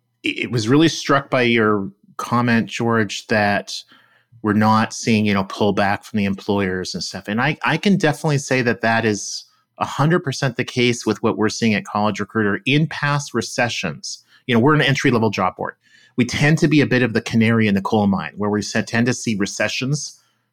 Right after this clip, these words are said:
coming before some of, some of the other job boards might or other, uh, work tech companies might. And boy, I remember with, with covid, we were feeling it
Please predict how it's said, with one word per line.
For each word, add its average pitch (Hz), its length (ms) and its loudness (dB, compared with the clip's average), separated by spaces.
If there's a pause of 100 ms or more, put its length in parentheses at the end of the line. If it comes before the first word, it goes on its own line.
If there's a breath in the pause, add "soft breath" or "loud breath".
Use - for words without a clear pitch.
(120)
coming 117 360 4
before 117 720 0
some 123 280 -2
of, 113 140 -2
some 120 220 0
of 110 80 2
the 110 140 -2
other 107 220 0
job 123 280 -2
boards 135 300 -2
might 143 320 0
or 107 200 -2
other, 107 420 2 (480 soft breath)
uh, 110 200 2
work 117 240 0
tech - 260 -2
companies 131 520 -2
might. 151 320 -2 (480 loud breath)
And 110 420 2
boy, 139 220 4
I 113 40 4
remember 107 440 2
with, 98 240 -4
with 104 180 0
covid, 123 400 2
we 127 160 4
were 175 140 4
feeling 135 360 2
it 120 120 0